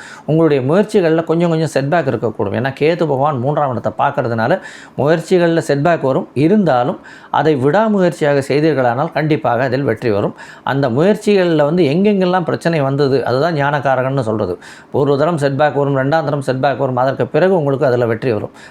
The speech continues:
அதனால தான் வந்து கேது பகவானை பொறுத்தவரையிலும் ஞானகாரகன்னு சொல்லக்கூடிய காரணமே இதுதான். அதாவது ஒரு செட்பேக் கொடுத்து அதுலேருந்து தான் வெற்றியை கொடுப்பார். குரு பகவான் மட்டும்தான் வந்து நேரடியாக வெற்றியை கொடுப்பார். அதனால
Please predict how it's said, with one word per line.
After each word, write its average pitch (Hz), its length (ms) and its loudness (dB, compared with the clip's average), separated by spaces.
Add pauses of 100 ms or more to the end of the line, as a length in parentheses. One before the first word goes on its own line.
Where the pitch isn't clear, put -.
அதனால 156 360 0
தான் 170 160 0
வந்து 156 320 0 (380)
கேது 196 220 4
பகவானை 156 520 2
பொறுத்தவரையிலும் 131 640 -2
ஞானகாரகன்னு 139 720 0
சொல்லக்கூடிய 123 560 -2
காரணமே 151 600 0
இதுதான். 107 280 -2 (440)
அதாவது 135 400 0
ஒரு 127 160 2
செட்பேக் 156 400 -2
கொடுத்து 170 360 0
அதுலேருந்து 175 440 2
தான் 175 120 2
வெற்றியை 131 320 0
கொடுப்பார். 104 320 -2
குரு 151 220 2
பகவான் 175 400 0
மட்டும்தான் 175 460 -2
வந்து 175 280 0
நேரடியாக 165 600 2
வெற்றியை 127 340 -2
கொடுப்பார். 104 360 -6 (460)
அதனால 156 320 0